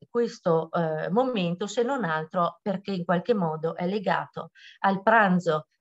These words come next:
di Natale che Pilati consuma con i Mozart, padre e figlio.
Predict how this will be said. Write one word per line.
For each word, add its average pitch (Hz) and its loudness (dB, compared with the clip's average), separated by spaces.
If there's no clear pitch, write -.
di 240 0
Natale 160 0
che 233 2
Pilati 202 2
consuma 165 -2
con 170 0
i 220 -2
Mozart, 160 -2
padre 156 -2
e 196 -2
figlio. 156 -12